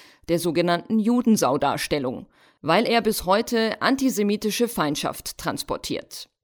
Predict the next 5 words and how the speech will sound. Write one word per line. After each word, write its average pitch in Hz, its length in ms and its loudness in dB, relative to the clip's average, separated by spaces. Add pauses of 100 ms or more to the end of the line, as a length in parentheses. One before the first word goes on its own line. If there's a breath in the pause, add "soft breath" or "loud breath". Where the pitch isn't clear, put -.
(1080 soft breath)
Der 165 160 4
Kirchenvorstand 185 840 4
von 175 200 0
Sankt 147 260 -4
Sebald 180 560 0